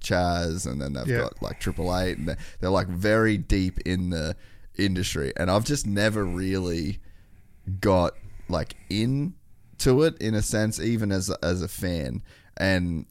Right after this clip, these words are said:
Speaker 1: I mean, there's every year I say, like, I really want to, 'cause I love the dudes. Like, there's some guys in there that are just awesome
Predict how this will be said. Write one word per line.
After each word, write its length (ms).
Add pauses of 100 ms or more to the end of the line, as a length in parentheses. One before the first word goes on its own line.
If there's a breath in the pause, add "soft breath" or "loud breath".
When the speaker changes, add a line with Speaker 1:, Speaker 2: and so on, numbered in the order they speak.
Speaker 1:
I 100
mean, 240
there's 260 (120)
every 300
year 200
I 80
say, 220
like, 240
I 20
really 300
want 180
to, 120
'cause 180
I 120
love 380
the 100
dudes. 300
Like, 160
there's 180
some 180
guys 380
in 100
there 160
that 100
are 80
just 240
awesome 640